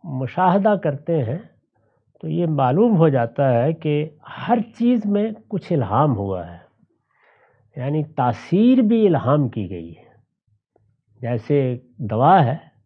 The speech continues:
اس دعا میں یہ تاثیر ہے کہ وہ سر درد کو ختم کر دیتی ہے۔ تو یہ بھی اللہ کا امر ہے جو اس کے اندر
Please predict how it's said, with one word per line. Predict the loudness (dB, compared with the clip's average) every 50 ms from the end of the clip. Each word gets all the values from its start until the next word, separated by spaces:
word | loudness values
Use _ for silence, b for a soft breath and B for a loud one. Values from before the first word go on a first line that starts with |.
| _ _ _ _ _ _ _ _ _ _ _ _ _
اس | -12 -12 -12 -10 -8
دعا | -6 -2 0 2 2 2
میں | 2 0 0
یہ | 0 0 -2 -4 -4
تاثیر | -4 -2 -2 -4 -4 -4 -2 0 2 4 4 4
ہے | 4 4 2 0
کہ | -2 -4
وہ | -4 -4 -4
سر | -6 -6 -6 -6 -4 -4
درد | -2 -2 -2 -2 -2 -4
کو | -8 -8
ختم | -8 -8 -8 -6 -6 -6 -6
کر | -6 -8 -8
دیتی | -10 -10 -12 -12 -14 -18 -20 -20 -20
ہے۔ | -20 _ _ _ _ _ _ _ _ _ _ _ _ _ _ _ _ _ _ _ _ _ _ _
تو | -8
یہ | -6 -2 0 0 2
بھی | 2 2 2 2
اللہ | 2 2 2 2 2 0 0 0
کا | -2 -6
امر | -4 -2 2 4 4 6 6
ہے | 6 6 6 4
جو | 4 2 0
اس | -2 -4
کے | -4 -4 -2 -2
اندر | -2 -2 -2 -4